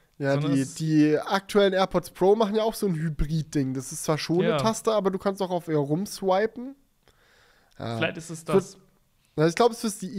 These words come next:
Speaker 1: ewig-, wird die, so eine ewige Diskussion wie im Auto, wo es halt so Touch-Dinger, es sieht halt futuristic aus und so und die Firmen denken, das ist es dann,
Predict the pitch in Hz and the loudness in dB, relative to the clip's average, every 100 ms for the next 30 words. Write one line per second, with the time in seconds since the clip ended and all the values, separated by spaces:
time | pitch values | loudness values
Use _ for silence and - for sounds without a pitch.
0 | 190 180 160 180 202 170 165 165 - 175 | -2 -2 0 -2 -2 -2 -2 -2 0 -2
1 | 165 147 143 - 135 - 135 139 143 175 | 0 -2 -6 -8 -8 -4 -2 -2 -2 -4
2 | 135 107 131 - 123 120 147 143 175 170 | -4 -4 -4 -4 -8 -6 -6 -2 -2 -2
3 | 160 - 196 - - 180 185 175 165 - | -6 -4 -4 -4 -4 -2 2 2 0 -8
4 | 170 165 139 - - - - - 202 - | -8 -4 -4 -6 -20 -20 -10 -4 -2 0
5 | 170 180 - 156 - 196 214 208 202 196 | 0 0 0 -6 2 4 6 4 -2 -4
6 | 180 180 180 170 160 160 - 175 151 143 | 0 2 2 0 -4 -8 -14 -16 -12 -4
7 | 180 175 156 165 175 175 151 143 214 226 | 0 0 2 0 0 -6 -8 -6 -4 -4
8 | 220 214 220 226 | -4 0 0 -2